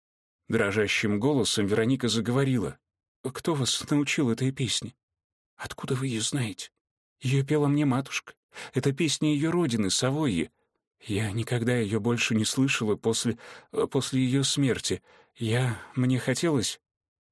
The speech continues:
Вероника замолчала. Бретонка молча разглядывала её с таким удивлённым выражением, словно готова была вот-вот тоже о чём-то спросить.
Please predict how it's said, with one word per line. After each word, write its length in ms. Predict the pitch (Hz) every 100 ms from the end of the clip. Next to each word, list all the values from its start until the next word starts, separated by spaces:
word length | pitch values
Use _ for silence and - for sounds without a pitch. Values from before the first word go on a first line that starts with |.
| _ -
Вероника 460 | 117 135 165 151
замолчала. 680 | 127 123 120 110 - 78 - _ _ _ _ _ -
Бретонка 560 | 107 123 151 127 127
молча 380 | 123 151 135 -
разглядывала 680 | 117 101 117 135 117 107 104
её 360 | 104 104 143
с 100 | 139
таким 320 | - 101 175 156
удивлённым 600 | 127 123 131 127 120 113
выражением, 760 | 117 123 117 123 98 85 71 - -
словно 460 | - 131 143 117 110
готова 400 | 113 - 160 123
была 400 | 104 120 147 139 - -
вот-вот 440 | 113 135 127 208 - _ -
тоже 420 | 180 117 90 -
о 100 | 101
чём-то 440 | - 123 110 - 98
спросить. 680 | - 110 110 - 85 -